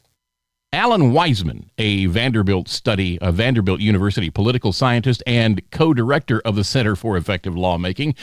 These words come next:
told the New York Post, quote, "She introduced a lot of bills, but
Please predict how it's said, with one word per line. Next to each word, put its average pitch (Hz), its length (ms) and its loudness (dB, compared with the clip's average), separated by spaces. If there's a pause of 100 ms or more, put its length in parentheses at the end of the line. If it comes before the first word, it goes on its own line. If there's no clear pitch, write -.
(260)
told 160 220 2
the 139 80 2
New 143 100 0
York 131 280 0
Post, 170 360 2 (300)
quote, 175 320 2 (260)
"She 185 240 -2
introduced 208 380 -2
a 160 40 -2
lot 151 160 2
of 101 80 -2
bills, 196 360 4
but 123 180 0